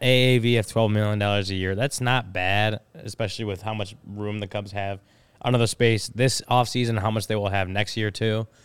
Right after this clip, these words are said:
Um, you need a, you need a guy who can play center field at least for the first few months of this season. Um, and then, you know, say in, in a, in a, in a perfect world or even, like, a, a, a better scenario is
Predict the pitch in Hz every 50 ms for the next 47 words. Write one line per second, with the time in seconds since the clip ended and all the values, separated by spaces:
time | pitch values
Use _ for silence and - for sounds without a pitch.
0 | _ _ _ _ _ _ - 104 104 104 101 98 95 92 92 92 90 92 - 107
1 | 110 107 107 110 113 110 110 107 101 - 110 104 107 113 113 113 117 117 113 110
2 | 110 104 - 113 107 - 110 107 107 98 - - 104 110 110 107 104 101 95 101
3 | 110 110 104 - - - - - 110 107 - - 117 113 104 - - _ _ -
4 | 120 110 107 107 107 - 117 107 107 104 - - 110 107 110 107 107 110 110 110
5 | 107 - - - - _ _ _ - 104 107 110 110 110 110 113 110 113 117 117
6 | 117 123 117 - 117 113 110 107 101 - - - 147 160 _ _ _ _ _ _
7 | _ _ - - - 123 120 123 127 123 120 123 120 120 120 117 113 110 117 113
8 | 113 113 110 - 120 113 110 - - 123 120 117 123 104 107 113 117 120 123 120
9 | 117 113 113 113 110 110 110 110 107 104 107 107 107 104 110 110 101 - 120 110
10 | 101 107 107 107 110 110 107 - - 110 113 113 113 117 113 113 113 110 107 98
11 | -